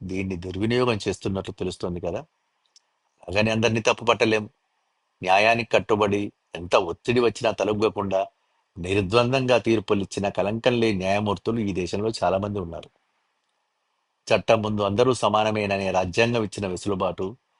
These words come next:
ఆరోపణలు ఎదుర్కొంటున్న న్యాయమూర్తులను నిందితులుగా చేర్చకుండా అడ్డుపడుతోంది. కొలీజియం కూడా సాధ్యమైనంత వరకు వారి జోలికి వెళ్లకుండా కాపాడుతోంది. కొలీజియంకు, కేంద్రానికి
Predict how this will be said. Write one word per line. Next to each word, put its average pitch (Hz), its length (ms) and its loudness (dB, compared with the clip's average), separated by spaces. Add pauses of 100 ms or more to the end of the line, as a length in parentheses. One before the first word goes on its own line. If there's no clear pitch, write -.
(340)
ఆరోపణలు 135 480 4
ఎదుర్కొంటున్న 117 460 0
న్యాయమూర్తులను 107 600 0
నిందితులుగా 123 840 0
చేర్చకుండా 101 480 -2
అడ్డుపడుతోంది. 90 580 -4 (1160)
కొలీజియం 143 500 2
కూడా 120 200 4
సాధ్యమైనంత 110 600 2
వరకు 110 300 0
వారి 127 200 4
జోలికి 107 360 -2
వెళ్లకుండా 95 440 -4
కాపాడుతోంది. 90 640 0 (1040)
కొలీజియంకు, 131 600 2
కేంద్రానికి 113 840 0